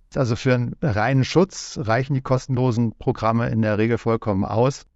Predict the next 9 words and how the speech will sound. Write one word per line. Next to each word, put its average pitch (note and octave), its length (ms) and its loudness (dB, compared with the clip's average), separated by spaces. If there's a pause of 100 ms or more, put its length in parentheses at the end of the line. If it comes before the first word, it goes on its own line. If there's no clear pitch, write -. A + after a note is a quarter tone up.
(140)
Aber C#3+ 640 0
kostenlose B2+ 540 -2
Programme A#2+ 580 -2
nerven A#2+ 840 -2
derweil G#2+ 560 2
mit, G#2+ 380 -2
äh, A#2 160 -2
penetranter G#2+ 600 -2
Werbung. C3 520 0